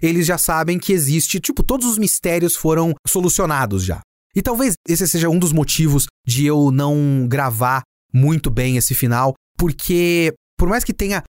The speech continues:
ótimas cenas e ótimos momentos, não tem as cenas mais icônicas de Fullmetal Alchemist. E várias das cenas mais icônicas de Fullmetal Alchemist não são exatamente cenas de luta ou cenas de ação. São cenas onde eles descobrem alguma coisa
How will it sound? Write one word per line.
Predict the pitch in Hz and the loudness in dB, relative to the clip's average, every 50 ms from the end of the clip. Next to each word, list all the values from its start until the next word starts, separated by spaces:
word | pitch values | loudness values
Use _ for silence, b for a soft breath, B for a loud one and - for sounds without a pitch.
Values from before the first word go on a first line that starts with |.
| _ _ | _ _
ótimas | 170 185 190 - - - 170 147 135 - | 0 0 0 0 -2 0 0 0 0 0
cenas | - - 160 151 143 135 127 123 | 0 -2 -2 0 0 0 0 2
e | 127 131 | 2 2
ótimos | 139 170 165 - - 147 131 120 | 2 2 0 0 0 0 2 2
momentos, | 139 131 117 113 123 139 151 156 139 - 107 - - - _ _ _ _ _ _ _ _ | 2 4 4 2 2 2 0 0 0 0 -2 -2 -4 -6 _ _ _ _ _ _ _ _
não | 165 175 185 214 233 240 226 | 0 2 2 4 2 0 -2
tem | - - - 180 180 190 196 180 143 - - _ _ _ _ | -2 -4 -4 -2 -2 0 0 0 0 -2 -4 _ _ _ _
as | - 156 180 156 - - - - - - - | -4 -4 -2 -2 -2 -2 -2 -4 -4 -4 -4
cenas | - - - 170 160 143 135 123 110 110 | -4 -2 0 0 0 0 0 0 0 0
mais | 117 135 143 147 147 127 110 113 | 0 0 0 2 0 0 0 0
icônicas | 117 - - - 135 135 127 123 113 - 123 101 95 - - - _ _ _ | -2 -2 0 0 0 2 2 0 0 0 0 -2 -2 -2 -6 -8 _ _ _
de | - 127 135 | -2 0 0
Fullmetal | - 147 131 131 127 120 - 123 | 2 2 0 0 0 0 0 0
Alchemist. | 117 107 104 101 - 104 101 - - _ _ _ | 0 0 0 0 -2 -4 -6 -6 -8 _ _ _
E | 160 160 | -2 0
várias | 139 127 165 196 254 247 180 | 0 0 0 0 0 -2 -2
das | 147 156 - | -2 -2 -2
cenas | - 175 156 143 120 | -2 -2 -2 -2 0
mais | 120 135 165 185 165 143 | 0 0 0 0 0 -2
icônicas | 139 - - 139 151 160 151 - 127 | -2 -2 -2 -2 0 0 0 -2 -2
de | 123 120 | -2 -2
Fullmetal | - 127 120 113 - 123 | 0 0 0 0 0 0
Alchemist | 135 143 - 143 135 - 185 | 0 0 0 0 0 0 0
não | 220 247 | 0 0
são | 208 - - 214 208 | 0 -2 -2 0 0
exatamente | 175 135 156 180 - - 147 156 160 - 143 | 0 0 -2 -2 -2 -2 -2 0 0 -2 -2
cenas | - 156 156 160 139 | -2 0 0 0 0
de | 131 | 2
luta | 113 110 120 117 - - - - _ _ _ | 2 2 2 0 -2 -8 -12 -14 _ _ _
ou | 123 156 170 | 0 0 0
cenas | - - 160 160 147 135 120 | 0 0 0 0 0 0 0
de | 131 | 0
ação. | 120 - - - 135 117 107 113 - _ _ - | -2 -2 -2 -2 -2 -2 -4 -4 -8 _ _ -2
São | - 269 | -2 -2
cenas | 262 - 285 294 262 | 0 0 0 0 0
onde | 269 269 262 262 | 2 2 2 2
eles | 247 226 | 2 2
descobrem | 196 269 - - - _ - 180 185 214 214 170 160 147 | 2 2 0 0 -2 _ 0 2 2 2 2 2 0 0
alguma | 135 131 143 147 135 | 0 0 0 0 0
coisa | 131 - - 131 160 170 147 135 120 | -2 0 0 2 2 4 2 0 -2